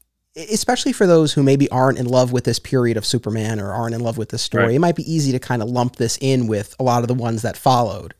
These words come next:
Speaker 1: But I really think
Speaker 2: Mm-hmm.
Speaker 1: this is yet another example of how this, this was different.
Speaker 2: No, it's very different. And we're gonna talk a lot about it tonight. I mean, I ho-, I hope you, I hope you had a Kickstarter or something, 'cause we got,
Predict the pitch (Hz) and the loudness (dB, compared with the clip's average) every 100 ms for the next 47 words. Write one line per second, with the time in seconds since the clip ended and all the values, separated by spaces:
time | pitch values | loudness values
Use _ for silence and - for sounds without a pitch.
0 | _ 147 147 - 202 262 240 208 202 185 | _ -2 0 -2 -2 -2 -2 0 0 0
1 | 180 - _ - 170 175 151 147 131 139 | -8 -16 _ -4 -2 0 2 2 4 4
2 | 139 123 131 135 139 120 147 135 165 - | 4 2 0 -2 -2 -4 -4 -2 -4 -6
3 | - 208 247 175 - - 139 202 220 - | -8 -6 -6 -10 -12 -12 -6 -4 -6 -8
4 | 80 - _ _ _ _ _ _ 120 117 | -18 -18 _ _ _ _ _ _ 2 4
5 | 113 - 117 104 98 98 - 98 101 127 | 4 2 2 2 0 -2 -4 -4 -2 2
6 | 151 110 110 101 92 87 87 87 85 87 | 2 2 2 0 -2 -4 -2 -2 -2 -2
7 | 87 87 - 92 87 90 - 98 98 92 | -2 -2 -6 -6 -4 -4 -4 -2 -2 -2
8 | 85 - _ - 101 101 - 101 110 - | -6 -14 _ -8 -4 -2 0 2 2 0
9 | 101 95 - 98 98 101 95 90 113 - | 0 0 -2 -4 -2 0 2 2 -2 -2
10 | - 92 82 - 104 90 85 87 92 95 | 0 0 0 -2 -4 -6 -10 -4 0 2
11 | 90 | 2